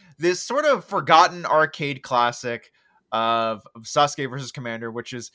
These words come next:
basically you're a, a, a ninja of some kind or another, and you're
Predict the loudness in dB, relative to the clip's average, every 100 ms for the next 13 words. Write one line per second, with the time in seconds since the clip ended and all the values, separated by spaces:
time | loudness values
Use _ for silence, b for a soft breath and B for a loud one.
0 | _ _ _ -2 -2 -2 -4 -6 -4 0
1 | 4 4 4 4 2 0 0 -4 -6 -8
2 | -4 0 0 0 -4 -6 -4 -4 0 0
3 | 0 2 0 -2 -4 -4 -4